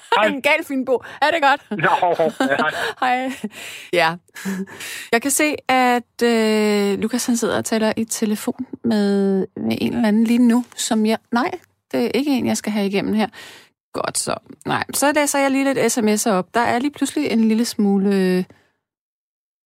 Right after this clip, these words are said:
Speaker 1: stille på telefonen, men, øh, derfor så vil jeg opfordre dig til at ringe ind til mig. Så hvad er opskriften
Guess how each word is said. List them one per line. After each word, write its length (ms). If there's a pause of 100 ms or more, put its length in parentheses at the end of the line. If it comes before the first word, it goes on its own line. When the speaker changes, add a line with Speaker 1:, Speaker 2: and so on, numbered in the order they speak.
(400)
Speaker 1:
stille 380 (160)
på 420
telefonen, 600 (220)
men, 320
øh, 540 (140)
derfor 200
så 100
vil 40
jeg 100
opfordre 380
dig 220
til 140
at 80
ringe 200
ind 80
til 140
mig. 200
Så 140
hvad 320
er 220 (300)
opskriften 760